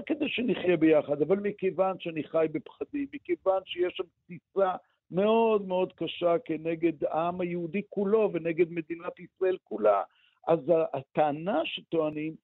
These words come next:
זה לא קשור לשישים ושבע, זה לא קשור להסכמי אוסלו, זה קשור לארבעים ושמונה, וזה קשור בכלל לקיום הציוני בארץ ישראל. זאת אומרת, יש פה איזו טענת עומק של, אה, הפרדה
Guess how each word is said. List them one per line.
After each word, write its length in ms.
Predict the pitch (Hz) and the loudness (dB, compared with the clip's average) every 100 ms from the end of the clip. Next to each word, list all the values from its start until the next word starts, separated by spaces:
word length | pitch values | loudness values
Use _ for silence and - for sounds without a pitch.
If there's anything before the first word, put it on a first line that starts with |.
| _ _ 185 | _ _ 4
זה 60 | |
לא 140 | 240 - | 4 2
קשור 480 | - - 226 233 240 | -6 -6 -4 -2 2
לשישים 580 | 196 170 170 - 175 175 | 2 2 -4 -10 -6 -2
ושבע, 520 | 156 - 170 156 165 | -2 0 0 4 2
זה 140 | 143 160 | 2 0
לא 120 | 165 | 2
קשור 440 | 175 156 - 170 170 | 0 -2 0 2 2
להסכמי 500 | 165 - 175 160 160 | 0 2 0 2 2
אוסלו, 400 | 165 - 160 147 | 2 0 -2 -2
זה 80 | 143 | -2
קשור 380 | 156 - 190 190 | -4 0 4 4
לארבעים 440 | 165 143 156 175 170 | 4 2 -2 -2 -12
ושמונה, 460 | 143 - 180 190 202 - _ _ - | -14 -2 0 2 0 -2 _ _ -2
וזה 160 | 156 | 0
קשור 420 | - 165 - 196 190 | 2 0 2 2 4
בכלל 480 | 165 - 165 175 | 2 2 2 4
לקיום 460 | 180 - 156 160 190 | 4 2 0 2 2
הציוני 500 | 180 - 151 147 165 | -2 -2 -2 0 -2
בארץ 340 | 151 151 151 - | 2 2 2 -2
ישראל. 440 | 131 - 135 147 135 _ _ - | -8 -8 -2 0 -2 _ _ -2
זאת 160 | 175 196 | 2 4
אומרת, 300 | 226 302 - | 4 2 2
יש 140 | 170 - | 0 2
פה 120 | 208 | 2
איזו 160 | 165 131 | 2 2
טענת 580 | - 131 117 117 139 147 - - | 0 0 2 2 2 0 -4 0
עומק 420 | 170 175 156 131 - | 2 2 0 -2 -4
של, 360 | - 143 135 135 | -2 0 4 4
אה, 140 | 131 120 _ - | 4 0 _ -12
הפרדה 760 | 135 - - 131 120 165 185 | -12 -10 -6 -4 0 2 4